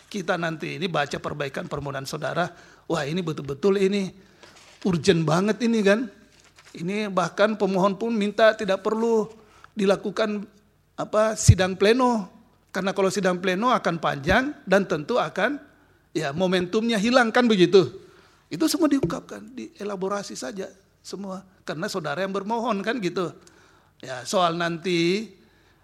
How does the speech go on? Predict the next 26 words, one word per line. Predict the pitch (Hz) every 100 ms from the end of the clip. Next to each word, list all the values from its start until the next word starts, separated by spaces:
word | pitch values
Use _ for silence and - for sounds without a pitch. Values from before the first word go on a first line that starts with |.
| _ _
apa | - 139 160
namanya, | 156 165 170 165
bagaimana-bagaimananya, | 160 160 160 165 160 156 156 160 160 156 175 247
itu | 320 143 190
nanti | 143 131 185 220 208 - _ _ -
mahkamah | 127 - 143 151 143
akan | 151 135 143
mempertimbangkan, | 135 - 127 120 104 107 110 127
hakim | 117 127 123
mempertimbangkan. | 117 113 110 107 104 107 104 -
Karena | 135 135
tentu, | 127 113 185 104 208 _ _ _ _ -
ya, | 117
melalui | 117 127 123 127 139 143 139 131
Yang |
Mulia | 131 131 127 123
Ketua, | 139 - - -
Wakil | 147 - 135
Ketua | 131 - 127
Mahkamah | 123 - 131 131
Konstitusi, | 123 139 131 135
Prof | 131 127
Saldi, | - 143 143 180
tentu | - 143 -
akan | - - 139
menyampaikan, | 120 113 113 - 120 - 110 135